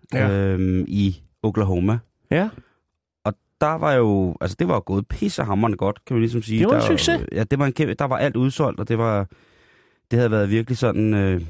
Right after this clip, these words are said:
Speaker 2: ja, det var ikke, øh, på nogen måde, der var selvfølgelig mange, der havde været kede af det og sådan nogle ting og sager, men, øh,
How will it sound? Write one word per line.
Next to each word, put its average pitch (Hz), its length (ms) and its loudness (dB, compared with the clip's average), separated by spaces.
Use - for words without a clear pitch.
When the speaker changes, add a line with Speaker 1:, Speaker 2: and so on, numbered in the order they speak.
Speaker 2:
ja, 107 180 0
det 185 100 -6
var 190 100 0
ikke, 170 240 -4
øh, 160 440 2
på 131 100 0
nogen 147 220 2
måde, 143 380 2
der - 60 -10
var - 80 -6
selvfølgelig 98 180 -2
mange, 92 140 0
der 139 60 0
havde 107 100 0
været 71 140 -8
kede 170 340 2
af 165 60 0
det 165 120 -2
og 156 60 -2
sådan 147 80 -4
nogle 143 100 -4
ting 156 120 0
og 143 60 -2
sager, 127 240 0
men, 123 300 2
øh, 113 180 2